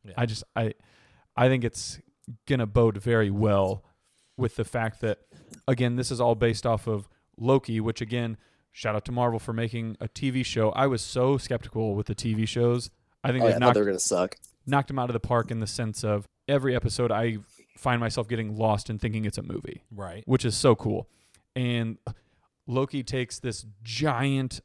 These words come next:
Speaker 2: idea of a multiverse and just how the hell is this gonna work? And they just make it some fucking office where a bunch of people are working on computers. There's a giant, looks like an old school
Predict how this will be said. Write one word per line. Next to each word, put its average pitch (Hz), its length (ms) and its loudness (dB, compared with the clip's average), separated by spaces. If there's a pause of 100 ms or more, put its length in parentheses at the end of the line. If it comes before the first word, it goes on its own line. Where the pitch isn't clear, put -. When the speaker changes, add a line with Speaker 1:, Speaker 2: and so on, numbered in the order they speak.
Speaker 2:
idea 113 400 0
of 101 80 -2
a 104 60 0
multiverse 107 600 -2
and 110 100 -4
just 107 220 -4 (100)
how 120 240 0
the 113 80 -2
hell 113 140 0
is 104 80 -2
this 110 120 -4
gonna 107 180 -2
work? 104 320 0 (640)
And 143 140 2
they 196 80 2
just 220 180 -6
make 185 220 0
it - 120 -6
some 190 220 -6
fucking - 640 -4 (140)
office 135 500 0
where 127 120 0
a 117 40 -2
bunch 135 180 0
of - 60 -12
people 147 260 0
are 120 120 2
working 131 320 0
on 147 100 -2
computers. 120 540 -2 (300)
There's 131 180 2
a 110 80 2
giant, 120 600 0
looks 127 180 -4
like 127 100 -4
an 127 80 -4
old 123 240 -2
school - 240 -4